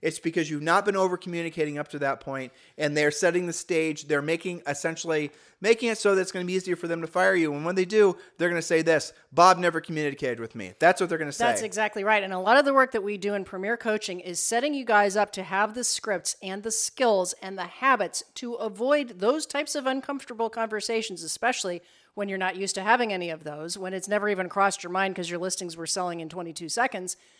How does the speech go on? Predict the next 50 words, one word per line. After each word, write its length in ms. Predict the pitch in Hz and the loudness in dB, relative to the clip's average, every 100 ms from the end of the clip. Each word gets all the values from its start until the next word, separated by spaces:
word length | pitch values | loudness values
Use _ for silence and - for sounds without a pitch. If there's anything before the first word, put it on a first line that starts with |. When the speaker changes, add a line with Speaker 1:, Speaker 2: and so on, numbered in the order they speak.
| _ _ - | _ _ -10
Speaker 2:
You 220 | 226 294 | -4 0
have 180 | 254 247 | 0 -2
to 80 | |
be 120 | 214 208 | -8 -12
prepared 680 | - 196 190 226 226 214 185 | -10 -14 -10 -4 -2 -2 -4
for 100 | 202 | -4
those 200 | 190 180 | -4 -4
conversations. 880 | - 170 165 - 247 269 180 160 - _ _ - | -6 -8 -6 0 0 0 -4 -8 -12 _ _ -8
So 260 | - 233 | 0 2
I, 220 | 220 202 214 - | 4 2 -2 -6
I'll 80 | 196 | -8
tell 140 | 226 | -4
you, 260 | 240 190 185 _ | -4 -4 -10 _
our 200 | - 190 202 | -4 -2 0
coaching 340 | 302 320 285 | 0 0 -2
clients 380 | 220 208 175 - | -4 -4 -4 -8
have 320 | - 214 208 214 - - | -2 0 0 -2 -12 -10
these 200 | 214 220 | -6 -4
specific 560 | - - - 233 269 - | -4 -4 -2 -2 -4 -4
things 240 | 233 220 | -6 -2
set 200 | - 196 | 0 0
up. 240 | 175 175 _ _ _ _ | 0 -2 _ _ _ _
They 100 | 202 | 0
are, 180 | 196 196 | 0 0
have, 380 | 190 208 240 247 - | 0 2 2 -2 -8
uh, 240 | 185 165 185 | -6 -6 2
multiple 400 | 208 247 302 277 | 4 4 2 -2
listings 320 | 277 262 226 | -2 -2 -4
at 80 | 220 | -4
the 60 | 208 | -4
same 240 | 214 220 | -4 -6
time. 360 | - 180 170 170 | -4 -4 -4 -4
They 100 | 185 | -4
are 60 | 185 | 0
talking 380 | 202 208 240 | 0 0 -4
to 180 | 233 233 | -6 -2
their 160 | 226 240 | 0 2
sellers 440 | 233 214 185 175 | 2 2 2 -2
the 100 | 175 | -4
same 320 | - 202 226 | -4 -4 -4
time, 240 | 240 180 180 | -6 -6 -4
the 60 | 165 | -4
same 240 | 214 220 | -4 -4
afternoon, 380 | 185 - 180 170 | -4 -4 -8 -6
every 200 | 196 233 | -4 -2
single 300 | 226 196 185 | -4 -4 -4
week, 220 | 175 - | -4 -6
u-, 260 | 175 170 175 | -8 -8 -10
using 340 | 196 196 185 165 | -8 -8 -8 -8
the 180 | 156 | -12